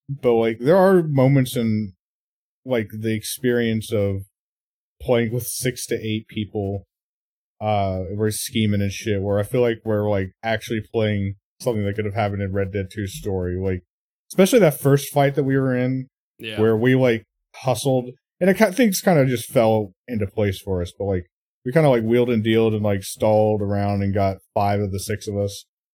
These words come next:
Speaker 1: into a prize fight. So we pretty much had a guaranteed victory.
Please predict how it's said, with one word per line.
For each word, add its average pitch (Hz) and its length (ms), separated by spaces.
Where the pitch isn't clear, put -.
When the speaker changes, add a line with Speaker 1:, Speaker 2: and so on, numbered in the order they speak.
Speaker 1:
into 98 380
a 92 140
prize 95 380
fight. 98 320
So 101 260
we 107 180
pretty 107 240
much 101 120
had 101 140
a 95 160
guaranteed 95 560
victory. 95 500